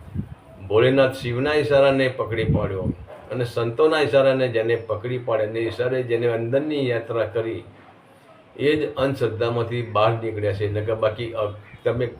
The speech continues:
ગમે એટલો અભ્યાસ કરો, ગમે એટલી મોટી ડિગ્રી લઈ લો, પણ જ્યાં સુધી અંદર અંધકાર હશે, અંદર અજ્ઞાન હશે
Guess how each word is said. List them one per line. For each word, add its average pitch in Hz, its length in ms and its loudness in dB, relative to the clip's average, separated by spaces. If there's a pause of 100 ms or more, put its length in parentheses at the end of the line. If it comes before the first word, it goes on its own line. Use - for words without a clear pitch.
(140)
ગમે 123 280 0
એટલો 151 240 4
અભ્યાસ 113 480 2
કરો, 113 260 2
ગમે 110 260 -2
એટલી 131 140 -2
મોટી 113 320 -2
ડિગ્રી 110 420 -2
લઈ 110 180 0
લો, 90 280 -6 (760)
પણ 131 220 4
જ્યાં 143 160 6
સુધી 143 340 -2
અંદર 135 420 4
અંધકાર 135 460 4
હશે, 117 300 4
અંદર 127 560 6
અજ્ઞાન 127 340 2
હશે 104 600 -2